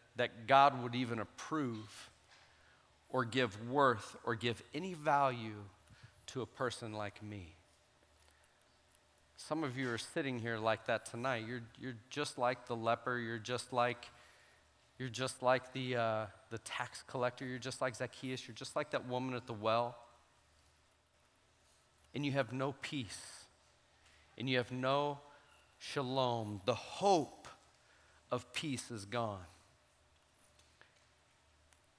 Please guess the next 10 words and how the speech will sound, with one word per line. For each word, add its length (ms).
And 140
this 160
is 100
what 140
I 80
want 200
to 60
tell 160
you 140
tonight. 380